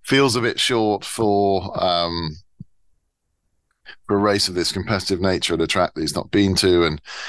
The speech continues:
you know, Kelso is a bit unique, but Ben Goffrey gets a good tune out of him. He's got lovely racing rate, just ten stone three when you take off the three pounds. There's loads to like about Forward Plan,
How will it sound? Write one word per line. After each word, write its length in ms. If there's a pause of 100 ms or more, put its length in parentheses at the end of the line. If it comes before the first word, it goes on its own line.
(240)
you 120
know, 140
Kelso 380
is 120
a 60
bit 180
unique, 400
but 140
Ben 200
Goffrey 300
gets 180
a 60
good 180
tune 240
out 140
of 100
him. 140
He's 100
got 140
lovely 280
racing 340
rate, 220
just 140
ten 180
stone 220
three 240
when 160
you 80
take 240
off 140
the 80
three 200
pounds. 400 (800)
There's 140
loads 340
to 120
like 260
about 300
Forward 240
Plan, 280